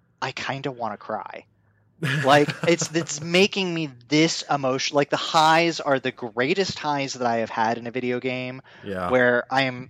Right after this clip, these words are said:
Speaker 1: like, I finish a match and I literally, like, jump up and throw both of my hands in the air, and I'm like, "Yes!" And I, like, stamp around, and I have a victory lap. Like, I just scored a touchdown in the Super Bowl because I beat a Terran who battle cruiser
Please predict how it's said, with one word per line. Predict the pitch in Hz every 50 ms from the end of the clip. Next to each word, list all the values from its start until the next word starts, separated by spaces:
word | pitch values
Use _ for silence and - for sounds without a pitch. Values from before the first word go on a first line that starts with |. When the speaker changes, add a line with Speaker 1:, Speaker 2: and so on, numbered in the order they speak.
| _ _ -
Speaker 1:
like, | 131 127 123 123 123 - -
I | 139 123
finish | - - 202 190 190 180 - 156
a |
match | 147 143 139 - -
and | - 143
I | 147
literally, | 139 135 143 160 151 156 156 143 147
like, | 131 135 127 123 123
jump | - - - 185 180 165 156 -
up | 156 139 -
and | 117 120
throw | - - 185 - 190 180
both | 170 185 175 165
of | 175 165
my | 151
hands | 156 160 185 175 165 165 139
in | 151 151
the | 147 156
air, | 156 143
and | 143
I'm | 151
like, | 180 233 - -
"Yes!" | 247 269 254 233 240 262 262 247 240 226 196 - - - - - - - - -
And | - - 165
I, | 175
like, | 175 175 170 -
stamp | - - - 180 170 170 165 -
around, | 170 160 156 156 156 156 151 151 143 135 127
and | 139
I | 135 127
have | 120 135 143 147 151 147
a | 143 - 139 139 127
victory | - 160 - - - 156 143 127
lap. | 127 117 117 110 110 - -
Like, | 139 135 -
I | 139
just | 139 - 147 143 -
scored | - - 160 143 135
a |
touchdown | 127 - - - 151 - - 165 147 139 135
in | 123
the | 113
Super | - - - - 170 160 - 156 139
Bowl | 113 120 101 92 95 101 104 - - - - - -
because | - 139 - 143 139
I | 139 139
beat | 135 117 _ - 151 147 170 -
a | 143
Terran | - - - 165 156 151 139 131
who | 127 139
battle | - 135 127 139 117 104
cruiser | - - 123 113 104 98 104